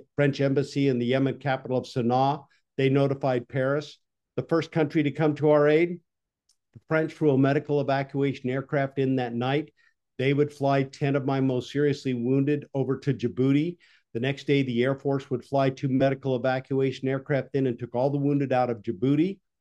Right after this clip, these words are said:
all the wounded out of Aden, initially to Landstuhl, Germany, and then back stateside for treatment. During the course of all this going on, we're working on restoring systems on the ship.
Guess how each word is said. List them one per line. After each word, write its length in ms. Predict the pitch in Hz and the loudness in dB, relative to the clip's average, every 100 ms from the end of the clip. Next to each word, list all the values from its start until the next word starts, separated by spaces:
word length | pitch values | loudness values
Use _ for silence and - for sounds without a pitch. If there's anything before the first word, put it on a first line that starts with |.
| _ | _
all 200 | 135 143 | 0 2
the 80 | 143 | 2
wounded 360 | 135 143 139 135 | 2 0 0 0
out 180 | 131 | -2
of 100 | 127 | -2
Aden, 320 | 127 135 135 135 | -4 -4 -2 -2
initially 460 | 123 131 - 131 | -2 -4 -4 -4
to 60 | 123 | -2
Landstuhl, 640 | 127 127 127 - 131 123 | -2 -2 -4 -4 -2 -2
Germany, 400 | 117 127 123 123 | -2 -4 0 0
and 140 | 120 113 | 2 0
then 140 | 113 | -2
back 260 | 110 113 113 | -2 -6 -6
stateside 640 | - 131 123 139 123 117 | -4 -4 -2 -2 -2 -2
for 100 | 113 | -8
treatment. 500 | - 151 147 117 - _ _ _ _ _ 113 | -6 -4 -2 -6 -14 _ _ _ _ _ -2
During 280 | 147 190 220 | 4 4 4
the 80 | |
course 420 | 196 - 175 175 165 | 0 0 0 0 -2
of 120 | 135 | -2
all 180 | 139 143 | 0 2
this 240 | 143 143 | 0 0
going 380 | - 135 135 139 | 0 0 0 0
on, 400 | 165 135 117 113 _ _ | 0 0 -2 -4 _ _
we're 220 | - 147 196 | -2 2 2
working 400 | 185 175 175 156 | 2 0 -2 0
on 160 | 135 | -2
restoring 500 | 120 117 - 156 151 | -4 -8 -4 0 0
systems 540 | 139 - 151 - 120 127 | 0 -6 -8 -4 -2 0
on 160 | 123 | 0
the 60 | 117 | 0
ship. 380 | - 139 113 | -2 -2 -2